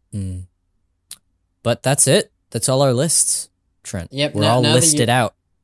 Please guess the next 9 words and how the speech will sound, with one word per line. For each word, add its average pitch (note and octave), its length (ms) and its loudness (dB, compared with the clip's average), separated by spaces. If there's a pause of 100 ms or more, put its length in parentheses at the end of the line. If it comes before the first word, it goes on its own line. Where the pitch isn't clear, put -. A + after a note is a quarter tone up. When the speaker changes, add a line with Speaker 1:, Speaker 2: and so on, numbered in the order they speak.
(140)
Speaker 2:
now D3 240 0
Christmas D#3 920 -6 (160)
and C3+ 160 -6
the C3 60 -4
year B2+ 280 -4
are, A2+ 260 -8 (220)
are A#2 220 -8
over. G2+ 420 -12 (720)
Speaker 1:
Yeah, G#2 260 0